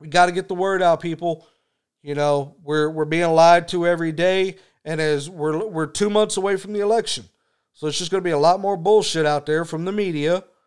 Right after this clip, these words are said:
There's gonna be more lies. You already see 'em doing it. You already see what they're trying to pull, saying what Trump said about our troops and stuff. We know it's bullshit.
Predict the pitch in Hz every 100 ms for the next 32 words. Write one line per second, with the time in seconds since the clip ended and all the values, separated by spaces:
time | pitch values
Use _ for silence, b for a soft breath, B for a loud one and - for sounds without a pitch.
0 | _ _ _ 147 143 165 147 135 143 202
1 | 196 180 175 190 156 147 147 185 180 220
2 | 220 214 190 185 196 208 - _ _ _
3 | _ 131 151 185 196 - 226 214 208 175
4 | 160 190 170 160 - 160 165 170 165 b
5 | b - - 175 165 160 156 151 147 143
6 | - 160 156 175 156 151 156 151 147 143
7 | 156 156 160 151 165 170 175 220 220 233
8 | 156 123 139 120 - 120 87